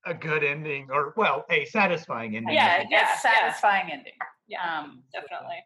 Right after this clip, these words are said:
Speaker 3: yeah.
Speaker 1: That doesn't always happen.
Speaker 3: No, no, it does not always happen.
Speaker 2: It, yeah, it's, it's rarer than one would hope.
Speaker 3: I know.
Speaker 1: <laughs>
Speaker 3: Yeah.
Speaker 1: Yeah, well, that's what I liked about Piranesi, too. It was,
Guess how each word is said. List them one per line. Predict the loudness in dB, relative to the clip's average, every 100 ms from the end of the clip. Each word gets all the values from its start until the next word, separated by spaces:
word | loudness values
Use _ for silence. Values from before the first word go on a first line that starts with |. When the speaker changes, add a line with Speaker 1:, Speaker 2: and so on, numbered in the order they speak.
| _ _
Speaker 3:
yeah. | -4 -2
Speaker 1:
That | 0
doesn't | -2 0 0
always | 2 0 -2
happen. | -10 -12 -16 -18 _ -20 _ -16 -16 -8
Speaker 3:
No, | 0 4 4 4 0 -4
no, | 0 2 2
it | -2
does | -10 -2
not | 0 2
always | 0 -2 -6
happen. | -8 -8 -6 -6
Speaker 2:
It, | -6 -10 _
yeah, | -8 -8 -8 -8
it's, | -8 -8 -20 _
it's | -18 -16 -4
rarer | 0 2 0 -2 -2
than | -4 -2
one | -2 -2
would | -10
hope. | -6 -6 -6 -10 -12 -6 -2
Speaker 3:
I | 0
know. | 2 4 4 2 0 0 -6 -4 0
Speaker 1:
<laughs> | 2
Speaker 3:
Yeah. | 4 4 2 -4 -4 _ -20 -14
Speaker 1:
Yeah, | -8 -6
well, | -4
that's | -4 -4
what | -4
I | -2 -4 -12 -14
liked | -12 -12
about | -8 -8 -8 -10
Piranesi, | -10 -10 -10 -12 -12
too. | -8 -6
It | -6
was, | -8 -12 -16